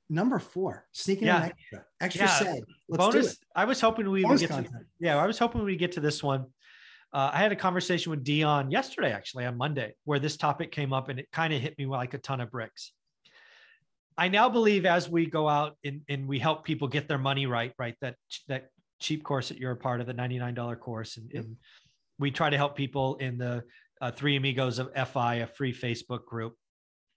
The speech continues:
Speaker 2: I now believe there's a term that we don't use a lot that we need to ten X. That's
Speaker 1: Yep.
Speaker 2: funny, ten X. Uh, and that is disposable income, right? Inside Get Your Money Right, we talk about turning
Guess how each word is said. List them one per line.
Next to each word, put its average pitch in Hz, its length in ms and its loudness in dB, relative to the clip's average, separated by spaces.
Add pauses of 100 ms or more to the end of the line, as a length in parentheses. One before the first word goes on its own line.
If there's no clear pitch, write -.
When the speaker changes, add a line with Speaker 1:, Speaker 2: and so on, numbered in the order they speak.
(240)
Speaker 2:
I 135 140 -2
now 175 240 2
believe 175 400 4
there's 135 220 -2
a 127 40 -6
term 139 420 0
that 131 120 -8
we 123 240 -6
don't 139 340 -2
use 131 300 -2
a 151 80 -2
lot 147 300 -2 (560)
that 135 160 0
we 135 140 -2
need 135 400 -2
to 127 360 -2
ten 120 340 -6
X. - 500 -12 (260)
That's 214 240 -12
Speaker 1:
Yep. 165 80 -6
Speaker 2:
funny, 131 260 -16
ten 160 160 -6
X. - 240 -14 (420)
Uh, 160 280 2 (160)
and 170 160 2
that 196 240 6
is 180 240 2
disposable 160 1120 -2
income, 127 400 -8 (880)
right? 143 200 2
Inside 156 440 2
Get 175 140 0
Your 160 100 0
Money 156 260 0
Right, 156 320 4
we 139 60 -6
talk 139 240 -4
about 139 220 -2
turning 135 440 -6